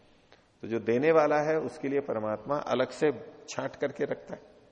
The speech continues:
उसके लिए अलग व्यवस्था करता है, छांट के जैसे भी करे, लेकिन वो व्यवस्था उसके लिए रखता है। तो "अहम दाशु से विभजामि भोजनम", भोजन कहा गया तो भोजन तो करेंगे ना, कुछ ना कुछ तो करेंगे। अब इसमें प्रश्न आएगा कि भाई ये अन्न का तो लिखा नहीं है यहाँ पर,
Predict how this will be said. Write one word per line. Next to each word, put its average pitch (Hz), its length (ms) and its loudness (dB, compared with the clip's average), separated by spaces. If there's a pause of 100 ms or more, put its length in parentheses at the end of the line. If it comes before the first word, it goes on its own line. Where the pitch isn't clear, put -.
(380)
उसके 113 200 -8
लिए 120 100 0
अलग 113 200 0
व्यवस्था 101 400 -6
करता - 280 -12
है, 110 60 -14
छांट - 300 -6
के - 160 -4
जैसे 110 280 -4
भी 131 100 -6
करे, 135 400 -4 (280)
लेकिन 110 220 -6
वो 131 140 0
व्यवस्था 113 440 0
उसके - 260 -6
लिए 98 120 -6
रखता 90 320 -12
है। - 60 -20 (1300)
तो 101 140 -6
"अहम 113 280 -4
दाशु 107 280 0
से 107 160 -2
विभजामि 104 480 -4
भोजनम", 101 540 0
भोजन 104 460 -2
कहा 131 200 2
गया 135 160 2
तो 143 120 -2
भोजन 120 300 0
तो 143 120 0
करेंगे 127 340 -2
ना, 170 100 -4
कुछ 135 240 -6
ना 151 80 -6
कुछ 143 200 -4
तो 151 60 -2
करेंगे। 127 460 -4 (800)
अब 113 100 0
इसमें 131 280 -4
प्रश्न 143 240 -2
आएगा 143 220 0
कि 139 80 -2
भाई 139 100 -2
ये 139 80 -2
अन्न 151 360 -2
का 160 220 6
तो 151 200 -2
लिखा 135 280 -2
नहीं 160 180 -4
है 156 120 -6
यहाँ 175 140 -12
पर, - 240 -14